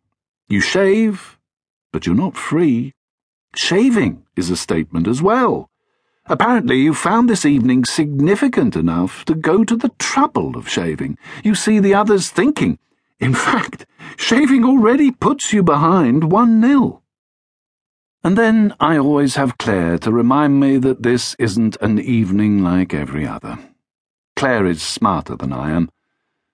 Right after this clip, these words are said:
I'm not saying that out of some half-baked feminist sentiment or in order to endear women to me. You'll never hear me claim that women in general are smarter than men,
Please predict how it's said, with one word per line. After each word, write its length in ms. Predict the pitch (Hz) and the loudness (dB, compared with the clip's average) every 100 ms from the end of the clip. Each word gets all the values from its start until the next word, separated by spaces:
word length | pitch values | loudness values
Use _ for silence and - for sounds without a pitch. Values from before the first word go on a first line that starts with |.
| - | -2
I'm 120 | 262 | 0
not 160 | 196 - | 0 -4
saying 240 | - 82 | -2 -2
that 200 | 80 82 | 0 -2
out 220 | 80 87 82 | -2 -2 -4
of 140 | 80 | -4
some 300 | - 92 85 | -2 0 0
half-baked 680 | 92 98 95 - 95 90 - | 0 0 0 -2 -4 -6 -10
feminist 540 | - 101 98 92 - | -4 -2 0 0 -2
sentiment 640 | - 110 110 107 131 120 101 | -4 -2 -2 0 0 0 0
or 280 | 90 90 | 0 0
in 140 | 87 90 | 0 0
order 380 | 90 92 90 87 | 0 0 0 -2
to 200 | 98 92 | -2 -2
endear 680 | 95 80 113 113 117 113 107 | 0 -2 -2 0 2 0 0
women 480 | 92 107 123 117 | 0 0 2 0
to 160 | 113 120 | 0 0
me. 160 | 135 143 - - - - | 0 -2 -10 -20 -20 -6
You'll 120 | 156 160 | 0 0
never 220 | 214 180 | 2 2
hear 160 | 175 | 2
me 240 | 165 160 139 | 2 2 0
claim 380 | 139 135 131 127 | 0 0 2 2
that 180 | 123 | 0
women 380 | 101 127 143 135 | 0 0 2 2
in 220 | 127 123 | 2 0
general 460 | 92 127 127 120 113 | 0 0 2 2 0
are 60 | 98 | -2
smarter 460 | - 107 127 - | -2 0 0 -2
than 220 | 82 82 | -2 0
men, 380 | 127 202 180 233 | 2 2 2 0